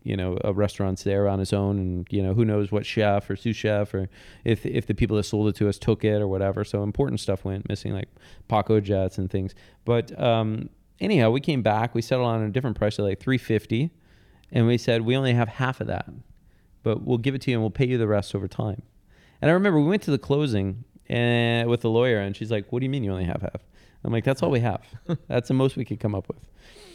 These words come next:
Speaker 1: And she's like, "Okay, this will be interesting." So we sit down, and they're like, "Half? No, we can't do that." And I was just super calm and clear, and I said, "Look, we don't have to give you anything at all. We could just leave,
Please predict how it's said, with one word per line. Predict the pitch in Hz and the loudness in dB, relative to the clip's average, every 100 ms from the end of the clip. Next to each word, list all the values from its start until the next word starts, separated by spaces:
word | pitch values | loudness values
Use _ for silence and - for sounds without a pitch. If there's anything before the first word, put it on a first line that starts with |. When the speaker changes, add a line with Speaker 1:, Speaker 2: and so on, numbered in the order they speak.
| - - | -20 -8
Speaker 1:
And | 135 127 127 123 120 | 0 2 4 4 2
she's | - 123 | 0 0
like, | 127 | 2
"Okay, | 156 120 104 | 0 2 2
this | 113 | 2
will | 139 | 2
be | 117 | 2
interesting." | 101 107 98 113 120 | 2 -2 -2 -2 0
So | 117 | 0
we | 117 | 0
sit | 175 165 | 0 0
down, | 143 127 139 - - - _ _ | 2 2 0 -4 -20 -20 _ _
and | 135 131 | 0 2
they're | 131 | 4
like, | 123 - - _ _ _ _ - | 2 -2 -16 _ _ _ _ -4
"Half? | 131 165 151 - 131 | 0 0 0 -2 0
No, | 139 110 107 - | 0 0 -2 -4
we | 120 | -6
can't | 107 113 | -2 -2
do | 120 | -2
that." | 143 - - - - - _ - | -4 -4 -8 -20 -20 -20 _ -6
And | 131 135 | 0 2
I | 156 | 2
was | 170 | 0
just | 175 - | -4 -6
super | - 170 165 180 | -4 0 0 -2
calm | - 139 135 139 | -2 0 0 -2
and | 135 | -4
clear, | 113 113 | 0 0
and | 117 | 0
I | |
said, | 113 107 | -2 -4
"Look, | 107 117 _ _ _ _ _ _ - | -4 -6 _ _ _ _ _ _ -8
we | 117 | -2
don't | 156 185 | 0 2
have | 180 | 0
to | 143 | -2
give | 139 127 | -2 0
you | 117 | 0
anything | - 113 107 - - - _ _ _ _ - - - | 0 -2 -2 -6 -14 -14 _ _ _ _ -20 -20 -6
at | 143 143 | 2 2
all. | - - - _ _ - | 2 -4 -18 _ _ -4
We | |
could | 113 117 | -2 -2
just | 117 - | -4 0
leave, | 143 151 156 | 0 0 -6